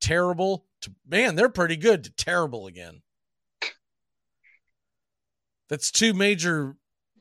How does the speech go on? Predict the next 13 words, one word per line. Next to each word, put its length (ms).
players 380
that 160
they 140
have 160
mi-, 180
that 180
they 80
have 160
lost 340
in 240
their 380
secondary. 840
And 880